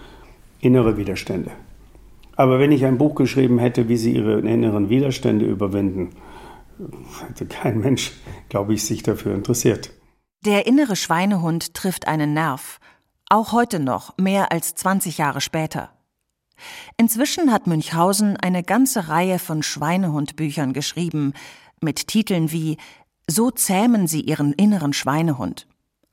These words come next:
Speaker 2: Abnehmen mit dem inneren Schweinehund, Entrümpeln mit dem inneren Schweinehund, Mein Schweinehund geht jetzt zu Fuß. Aber wer ist dieses sonderbare Wesen?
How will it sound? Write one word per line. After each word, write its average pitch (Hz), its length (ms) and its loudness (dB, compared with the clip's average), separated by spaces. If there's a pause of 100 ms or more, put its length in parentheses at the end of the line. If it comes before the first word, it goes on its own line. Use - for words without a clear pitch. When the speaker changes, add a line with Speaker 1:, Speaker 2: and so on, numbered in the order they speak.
Speaker 2:
Abnehmen 165 600 0
mit 135 160 -2
dem 131 80 -4
inneren 147 380 0
Schweinehund, 147 720 0 (440)
Entrümpeln 202 720 4
mit 147 180 0
dem 143 200 0
inneren 143 400 0
Schweinehund, 143 720 -4 (420)
Mein 208 240 4
Schweinehund 247 720 4
geht 285 180 -4
jetzt - 320 -4
zu 220 120 -6
Fuß. - 440 -8 (1120)
Aber 185 320 0
wer 240 260 2
ist - 260 -2
dieses 170 320 -2
sonderbare 139 640 -2
Wesen? 139 440 -4